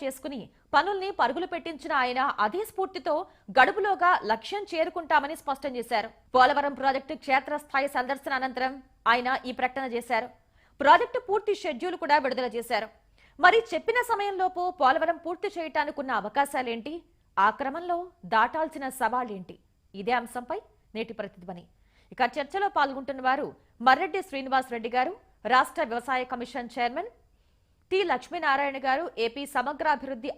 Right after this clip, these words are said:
అధ్యయన వేదిక కన్వీనర్. శ్రీనివాస్ రెడ్డి గారు, రెండు వేల ఇరవై ఆరు అక్టోబర్ కల్లా పోలవరం ప్రాజెక్టును పూర్తి చేస్తామని కొత్త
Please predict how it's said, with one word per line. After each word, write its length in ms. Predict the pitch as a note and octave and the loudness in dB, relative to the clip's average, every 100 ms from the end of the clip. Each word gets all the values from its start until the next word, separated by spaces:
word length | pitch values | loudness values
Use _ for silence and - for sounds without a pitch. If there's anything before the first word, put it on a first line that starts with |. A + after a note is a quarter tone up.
| G#3+ | -4
అధ్యయన 340 | G#3 C#4 C4+ G#3 | -4 -8 -8 -8
వేదిక 320 | G#3 A#3 A#3 A#3+ | -8 -2 -4 -2
కన్వీనర్. 440 | G#3 F3+ E3 D#3+ _ _ _ - | -6 -6 -14 -18 _ _ _ -8
శ్రీనివాస్ 380 | E4 F4+ A#4 G#4 | -6 -2 -4 -4
రెడ్డి 180 | C#4 C#4+ | -6 -4
గారు, 180 | C4 D4+ D#4 G#3+ | -4 -4 -6 -4
రెండు 180 | A#3+ C4 | -4 0
వేల 160 | F#4+ G4 D4 | 0 0 -2
ఇరవై 180 | B3+ C#4 | -4 -2
ఆరు 220 | C4 C4 G#3+ | 0 -2 -4
అక్టోబర్ 360 | - B3+ A#3+ A3+ | -4 -6 -6 -6
కల్లా 220 | A3 C4 G#4 - | -4 -2 -2 0
పోలవరం 380 | B3 C4 C#4 B3+ | 0 0 -4 -4
ప్రాజెక్టును 360 | B3 A#3 A#3 C4 D4 | -4 -4 -8 -12 -12
పూర్తి 240 | D4 F#4+ | -8 -6
చేస్తామని 560 | C#4 B3 B3 A3 A3 D#4 G#4+ _ _ - | -6 -4 -2 -2 -4 -10 -14 _ _ -6
కొత్త 340 | C4+ - F4 | -6 0 0